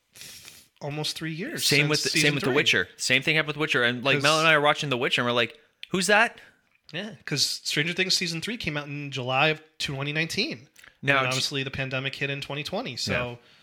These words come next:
Speaker 2: So that, that's not necessarily all Netflix's fault, but
Speaker 1: No,
Speaker 2: that's,
Speaker 1: that's
Speaker 2: that's
Speaker 1: not,
Speaker 2: also what
Speaker 1: but
Speaker 2: they do. They, they, it, they release everything at
Speaker 1: But
Speaker 2: once.
Speaker 1: because you binge so quickly, if it's a long time between seasons, it's like, "Okay, do I have to go back and rewatch?" Some people have good memories.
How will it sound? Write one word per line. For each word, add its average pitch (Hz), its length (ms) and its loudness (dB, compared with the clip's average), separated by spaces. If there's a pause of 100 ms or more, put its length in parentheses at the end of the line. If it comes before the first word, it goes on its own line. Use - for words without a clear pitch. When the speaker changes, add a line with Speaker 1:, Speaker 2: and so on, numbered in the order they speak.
(120)
Speaker 2:
So 175 180 2
that, 190 140 4
that's 196 180 2
not 180 140 2
necessarily 147 480 4
all 117 180 2
Netflix's 110 480 -2
fault, 139 220 0
but 139 60 4
Speaker 1:
No, - 100 8
Speaker 2:
that's, 156 160 8
Speaker 1:
that's 190 160 4
Speaker 2:
that's - 180 6
Speaker 1:
not, 175 80 8
Speaker 2:
also 160 220 2
what 143 140 2
Speaker 1:
but - 40 0
Speaker 2:
they 139 140 4
do. 139 320 2
They, 110 220 6
they, 117 200 0
it, 104 260 -4 (520)
they 127 100 0
release 147 300 0
everything 135 280 0
at 90 60 -6
Speaker 1:
But - 60 -10
Speaker 2:
once. 151 180 0
Speaker 1:
because 151 300 2
you 156 80 0
binge 160 380 0
so 131 180 -2
quickly, 135 760 -2 (360)
if 151 160 0
it's 139 140 -6
a 139 100 -4 (100)
long 143 420 0
time 165 340 -4
between 131 640 -8 (140)
seasons, 156 720 -4 (140)
it's 156 280 -8
like, 147 260 -4
"Okay, 175 300 0
do 135 160 -6
I - 20 -2
have 120 80 -4
to - 80 -10
go 131 100 -6
back 127 200 -2
and 123 140 -8
rewatch?" 123 600 0
Some 139 160 -6
people 165 260 -4
have 160 160 -2
good 160 120 -6
memories. 175 460 -4